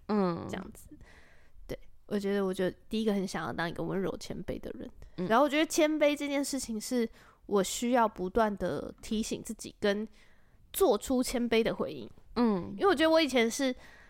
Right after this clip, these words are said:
Speaker 2: 呃，我觉得很感谢大家这样抬举我，但是我不知道怎么回复。
Speaker 1: 嗯。
Speaker 2: 不知道怎么说，“啊，没有啦，谢谢你。”
Speaker 1: 哦。
Speaker 2: “谢谢你不嫌弃我，我觉得还有很多地方不够好。”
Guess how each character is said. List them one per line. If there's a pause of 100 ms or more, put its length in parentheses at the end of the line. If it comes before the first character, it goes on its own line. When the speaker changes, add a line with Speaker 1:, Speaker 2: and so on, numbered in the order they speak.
(300)
Speaker 2:
呃， (220)
我
觉
得
很
感
谢
大
家 (140)
这
样
抬
举
我，
但
是
我
不
知
道
怎
么
回
复。 (560)
Speaker 1:
嗯。
Speaker 2:
不
知
道
怎
么
说 (100)
，“啊，
没
有
啦，
谢
谢
你。” (580)
Speaker 1:
哦。
Speaker 2:
“谢
谢
你
不
嫌
弃
我，
我
觉
得
还
有
很
多
地
方
不
够
好。”